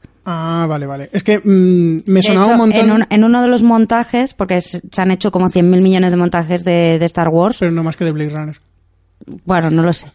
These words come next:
Speaker 2: Pero se han hecho que cada vez que dice a George Lucas, "Ay,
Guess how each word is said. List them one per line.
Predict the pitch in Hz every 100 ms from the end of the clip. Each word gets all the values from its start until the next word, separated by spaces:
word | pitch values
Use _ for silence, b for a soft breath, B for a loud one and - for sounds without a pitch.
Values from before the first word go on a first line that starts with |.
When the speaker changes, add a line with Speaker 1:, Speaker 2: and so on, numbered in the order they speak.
| -
Speaker 2:
Pero | 180
se | 185
han | 185
hecho | 202 214
que | 202 180
cada | 175 170
vez | 180
que | 202
dice | 190 185 185 180 175
a | 175
George | 170 180
Lucas, | 180 170 165 B B B
"Ay, | - 196 254 262 240